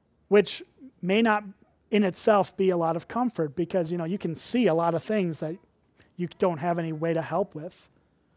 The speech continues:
The Lord hears you, and that, again, may not be a lot of comfort because, again, you can hear a lot of things and maybe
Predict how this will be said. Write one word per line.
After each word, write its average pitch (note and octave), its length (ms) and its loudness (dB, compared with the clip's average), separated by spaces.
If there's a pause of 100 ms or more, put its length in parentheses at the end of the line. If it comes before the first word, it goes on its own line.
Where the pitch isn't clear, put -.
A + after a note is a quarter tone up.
(680)
The F#3+ 80 0
Lord F#3+ 220 6
hears A#3 440 2
you, F3 200 4
and F3+ 100 4
that, G3+ 160 4
again, F#3+ 320 4
may F#3 140 4
not F#3 260 0
be F#3 120 4
a F3 60 6
lot E3+ 200 4
of D#3+ 120 -2
comfort F3+ 680 -4 (840)
because, F3+ 260 2
again, F#3+ 220 2
you F#3+ 80 2
can E3+ 120 -2
hear G3+ 220 6
a G3 60 6
lot E3 180 2
of D3+ 80 -2
things E3+ 340 -6
and E3+ 140 -4
maybe E3+ 260 0